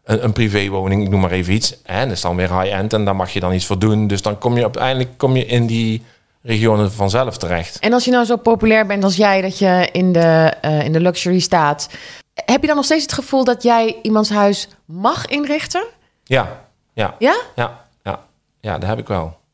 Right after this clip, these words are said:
Speaker 1: Ja, ik vind
Speaker 2: Dat
Speaker 1: het,
Speaker 2: blijft.
Speaker 1: ik, ik blij-, voor mij blijft het nog steeds een eer. En, en kijk,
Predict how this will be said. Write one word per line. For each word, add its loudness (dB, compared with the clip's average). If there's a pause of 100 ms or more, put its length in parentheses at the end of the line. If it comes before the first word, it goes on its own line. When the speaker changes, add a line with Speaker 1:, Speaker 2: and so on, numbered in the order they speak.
Speaker 1:
Ja, -4
ik -6
vind 4
Speaker 2:
Dat 2
Speaker 1:
het, 0
Speaker 2:
blijft. -8
Speaker 1:
ik, -2
ik -2
blij-, 0
voor 0
mij 0
blijft 0
het 0
nog 2
steeds 2
een 0
eer. 2
En, 0
en -6 (300)
kijk, -2